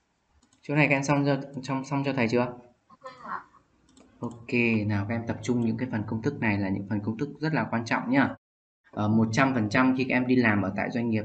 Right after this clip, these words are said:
Speaker 1: là các em sẽ sử dụng đến. Nhưng mà trước khi giới thiệu cho các em các công thức về lookup function thì bây giờ thầy có một cái ý tưởng bài toán như thế này nhá. Ờ, đây là dữ liệu về một, ờ, doanh nghiệp hay là một cái gọi là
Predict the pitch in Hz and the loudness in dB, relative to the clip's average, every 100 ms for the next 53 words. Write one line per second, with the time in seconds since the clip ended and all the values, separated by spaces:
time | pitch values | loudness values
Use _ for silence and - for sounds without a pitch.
0 | 107 98 107 110 107 107 - 92 107 - | -4 -8 -6 -8 -6 -4 -4 -2 -4 -2
1 | 98 107 - - - - - - 139 131 | -2 -2 -6 -12 -18 -16 -8 0 2 4
2 | 110 - 185 185 - - 135 135 127 127 | 2 2 0 0 -6 0 4 6 4 2
3 | - - 107 117 123 - - - 127 120 | -10 -10 0 4 4 4 0 0 2 2
4 | 120 151 - 135 131 180 180 104 131 156 | 2 0 0 0 0 -2 -2 2 2 2
5 | 170 139 135 - 107 101 - - - - | 0 0 -2 0 0 0 -6 -14 -10 -2
6 | 107 120 110 110 101 104 127 - 110 113 | 2 4 2 0 -2 0 0 0 0 2
7 | 110 135 95 95 98 95 101 123 120 120 | 4 4 4 0 -2 -2 0 0 0 2
8 | 113 120 156 - - _ _ - - - | 4 4 2 -2 -16 _ _ -20 -18 -2
9 | - 107 104 107 135 135 117 104 147 165 | 2 4 4 6 6 8 6 4 4 4
10 | 175 - - - - _ _ _ _ _ | 4 2 0 -12 -20 _ _ _ _ _
11 | 107 110 107 104 107 104 101 98 95 - | -2 0 4 4 2 2 0 0 -2 -8
12 | - - - 107 135 135 127 113 113 - | -14 -16 -6 2 4 6 4 2 -4 -12
13 | - - 131 123 120 104 98 98 95 101 | -18 -8 0 2 2 0 0 -2 -2 -4
14 | 98 107 131 - 104 | -4 -2 -2 0 -2